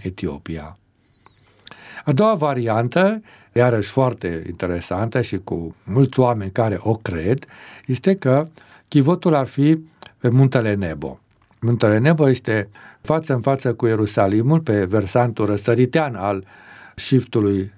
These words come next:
siro-african, nu e departe, deci în zilele luminoase, că acolo e tot timpul un pic de pâclă,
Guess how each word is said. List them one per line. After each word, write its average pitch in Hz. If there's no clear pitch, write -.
siro-african, 104
nu 180
e 104
departe, 95
deci 120
în 127
zilele 113
luminoase, 127
că 76
acolo 127
e 123
tot 110
timpul 98
un 95
pic 101
de 90
pâclă, 143